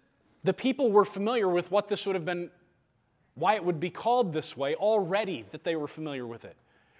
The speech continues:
Rather than just looking ahead to the day when the Assyrians would bring in the settlers and there would be this mixed group called the Samaritans.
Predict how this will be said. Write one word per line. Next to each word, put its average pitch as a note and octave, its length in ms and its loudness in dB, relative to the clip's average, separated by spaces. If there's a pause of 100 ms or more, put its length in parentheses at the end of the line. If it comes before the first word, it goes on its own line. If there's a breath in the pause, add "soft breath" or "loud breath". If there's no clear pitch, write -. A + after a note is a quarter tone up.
Rather G#3 260 2
than G3+ 200 0
just G#3+ 240 0
looking A3+ 320 -2
ahead F#3+ 280 -2
to G3+ 100 -6
the F3+ 80 -4
day F3+ 200 0
when F#3 140 0
the F3 100 -2
Assyrians F#3 640 -4
would D#3+ 160 -2
bring F#3+ 180 -2
in F#3 120 -2
the D#3+ 60 -4
settlers E3+ 520 0
and D#3 180 -4 (240 soft breath)
there F3 120 0
would E3 140 -2
be E3 100 0
this D#3 220 -6
mixed E3 300 -8
group D#3+ 220 -4
called D#3 240 -4
the C#3 60 -8
Samaritans. C#3+ 880 -10